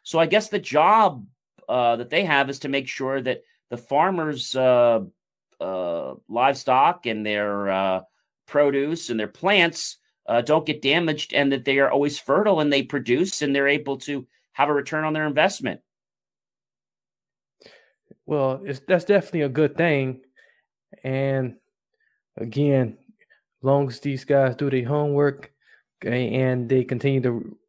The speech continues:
Speaker 2: reveal what the reports are saying, I think we'll get a thumbs up on this.
Speaker 1: Yeah, I, I do too. But again, I'm happy to see that drones are being used in an area that's not just for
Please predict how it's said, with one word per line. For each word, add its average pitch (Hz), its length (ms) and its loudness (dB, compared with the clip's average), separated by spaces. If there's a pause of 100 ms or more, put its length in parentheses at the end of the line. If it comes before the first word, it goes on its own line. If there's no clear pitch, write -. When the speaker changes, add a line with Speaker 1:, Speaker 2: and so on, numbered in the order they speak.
(180)
Speaker 2:
reveal 135 480 2
what 135 160 -4
the 139 60 -2
reports 143 460 0
are 139 120 2
saying, 185 420 -2 (420)
I 135 100 0
think 151 260 0
we'll 147 120 2
get 131 160 2
a 123 60 2
thumbs 127 400 0
up 131 180 0
on 117 160 -2
this. 113 340 -6 (920)
Speaker 1:
Yeah, 208 400 4
I, 175 280 2
I 175 40 4
do 160 220 -6
too. 104 440 -8
But 127 140 0
again, 131 240 2
I'm 120 120 0
happy 180 400 0
to 160 80 -6
see 156 280 -4
that 127 140 -4
drones 131 440 0
are 120 80 0
being 117 360 0
used 113 580 0 (460)
in 127 100 0
an 131 140 -4
area 127 440 2
that's 107 440 -4
not 135 340 0
just 120 300 -4
for 101 400 -6